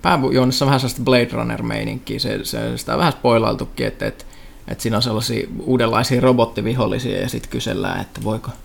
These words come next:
voiko ihminen pit-, rakastaa keinotekoista ihmistä ja muuten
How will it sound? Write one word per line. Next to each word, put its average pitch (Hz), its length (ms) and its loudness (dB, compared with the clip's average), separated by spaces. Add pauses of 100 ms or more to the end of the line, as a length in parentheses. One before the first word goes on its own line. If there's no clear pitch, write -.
(460)
voiko 117 240 -2
ihminen 113 420 2 (680)
pit-, - 260 -4
rakastaa 107 480 -4
keinotekoista 104 840 -2
ihmistä 117 460 -2
ja 104 60 -2
muuten 101 340 -4